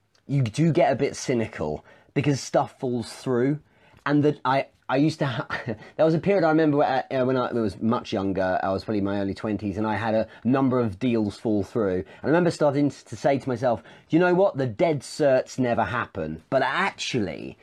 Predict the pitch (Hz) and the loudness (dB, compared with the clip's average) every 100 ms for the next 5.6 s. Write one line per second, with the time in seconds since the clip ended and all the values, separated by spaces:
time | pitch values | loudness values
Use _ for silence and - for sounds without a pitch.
0 | - - 196 214 180 170 156 143 135 - | -20 -4 0 2 4 4 4 4 2 0
1 | 127 113 123 - _ 139 78 - - - | -4 -2 -4 -6 _ -2 -2 -6 -12 -20
2 | - - 110 131 123 131 113 _ 95 107 | -16 -6 -2 0 0 -2 -6 _ -6 -2
3 | 131 123 98 107 92 165 170 104 80 107 | 0 0 -2 -8 -2 0 2 -2 -4 -6
4 | - - - - 117 113 123 113 156 156 | -10 -16 -20 -4 0 2 4 2 4 4
5 | 143 120 127 113 - | 4 0 -2 0 0